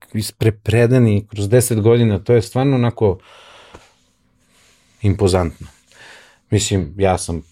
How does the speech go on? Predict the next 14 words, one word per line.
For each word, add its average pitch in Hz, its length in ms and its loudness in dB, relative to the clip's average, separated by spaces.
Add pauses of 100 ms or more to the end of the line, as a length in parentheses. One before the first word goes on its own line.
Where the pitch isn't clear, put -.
(180)
prezadovoljan 78 600 -4
time. - 260 -16 (800)
A, 90 880 0
što - 160 -6
smo 101 180 0
mi 117 140 4
postigli 117 720 0
da 95 400 2
od, 92 380 -2
e, 92 380 2 (140)
te 120 140 2
Home, 104 420 0
e, 92 180 -2 (520)
napravimo. 78 680 -6